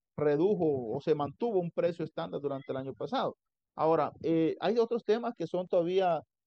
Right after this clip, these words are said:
de atención, los cuales creo que están encaminados al tema precisamente ya de un año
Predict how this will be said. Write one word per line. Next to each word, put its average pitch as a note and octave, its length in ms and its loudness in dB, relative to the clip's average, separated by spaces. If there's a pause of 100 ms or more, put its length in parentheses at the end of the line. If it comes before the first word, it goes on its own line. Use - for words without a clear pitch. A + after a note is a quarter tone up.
(160)
de D#3+ 120 4
atención, E3 440 -2
los F4 120 -4
cuales G3 340 2
creo F#3 240 0
que F3 160 -6
están F3 400 -6 (320)
encaminados F3 720 0
al D3 180 0
tema F3 380 -2
precisamente D#3+ 920 -4 (380)
ya E3 340 4
de C#3+ 100 0
un E3 140 -6
año F3 240 -6